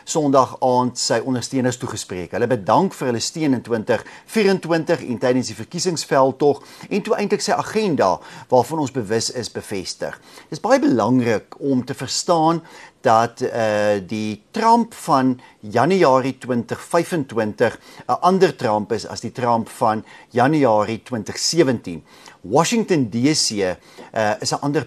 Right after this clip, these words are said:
plek as die plek wat dit was in Januarie twintig sewentien. Die Republikeinse Party is 'n totaal en al ander party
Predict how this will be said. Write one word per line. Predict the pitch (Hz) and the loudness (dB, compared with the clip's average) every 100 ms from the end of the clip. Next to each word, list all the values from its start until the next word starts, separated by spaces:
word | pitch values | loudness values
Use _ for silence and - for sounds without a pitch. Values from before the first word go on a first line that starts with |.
| - | -2
plek | 196 151 95 - - - - | 2 2 0 -8 -20 -20 -10
as | - 113 107 | 0 2 2
die | - | -4
plek | - 139 127 | -2 0 2
wat | 117 | 0
dit | 107 92 | 0 -2
was | 98 92 92 | 0 0 0
in | - 107 | -6 -4
Januarie | 92 107 104 98 98 | -4 0 0 0 -4
twintig | - 95 95 | -10 -10 -8
sewentien. | - - 151 120 98 90 - - | -8 -2 -2 -2 -6 -12 -14 -12
Die | - 123 | -6 -4
Republikeinse | 127 170 175 - 220 240 233 | -4 -4 -6 -4 -4 -2 -2
Party | - 110 - 90 - | -2 -4 -4 -6 -6
is | 110 | -8
'n | 131 | -10
totaal | 143 - _ 208 196 196 190 | -10 -14 _ 2 4 4 2
en | 156 135 127 | -2 -4 0
al | 120 117 - - _ | 2 2 -2 -20 _
ander | - 165 160 147 | 0 0 2 0
party | - 117 - - 151 98 | -2 -8 -4 0 2 0